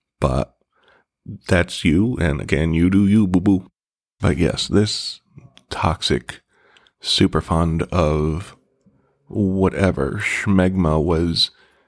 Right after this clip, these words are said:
residing in this pond was a townwide attraction for the residents to go and, I don't know, maybe parents brought their kids there just to see if they can,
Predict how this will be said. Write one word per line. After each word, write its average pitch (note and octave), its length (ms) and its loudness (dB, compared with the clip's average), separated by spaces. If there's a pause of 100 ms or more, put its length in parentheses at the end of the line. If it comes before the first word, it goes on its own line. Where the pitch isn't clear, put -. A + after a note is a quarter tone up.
(240)
residing E2+ 540 0
in F2 160 0
this F2 140 0
pond D#2 540 -2
was G2 580 0
a G2+ 260 2
townwide G#2 720 0
attraction - 560 -4
for D2+ 160 -4
the D2+ 80 -4
residents C2 640 -2 (800)
to F#2+ 600 2 (100)
go F#2+ 640 2
and, E2+ 720 -2 (800)
I A#2 140 0
don't - 140 -6
know, D#2+ 160 0
maybe G2+ 240 0
parents G2 380 -2
brought - 400 -2
their E2 160 0
kids F#2 400 -2
there F2 220 2
just F2 300 -2
to - 80 -8
see F#2 420 0 (800)
if F2 200 0
they F2 160 2
can, F#2 540 -2